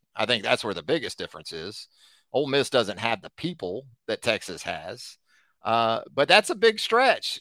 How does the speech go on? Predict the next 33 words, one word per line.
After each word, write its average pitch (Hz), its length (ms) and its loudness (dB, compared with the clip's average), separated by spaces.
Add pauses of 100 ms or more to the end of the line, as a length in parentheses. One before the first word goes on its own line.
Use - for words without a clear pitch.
Now 156 460 6
it 139 120 -2
becomes 156 380 0
even 170 280 -2
bigger 190 540 2 (480)
when 139 140 -4
you 139 100 -6
talk 143 240 6
about 127 360 6 (140)
Ole 147 240 2
Miss 135 640 -2 (400)
and 123 560 0
Mississippi 147 680 -4
State, 135 540 0
and 107 160 -6
then 147 160 -4
you 151 100 -8
get 147 220 0
into 147 240 0
early 143 540 2
October, 135 720 2
and 110 120 -2
there's 139 320 0
Texas 147 420 -2
A 143 120 -2
and 135 80 0
M 139 140 0
on 110 100 -2
the 95 80 -6
road. 90 240 -4
Boy, 101 260 -4
what 104 180 -4
a, 80 160 -6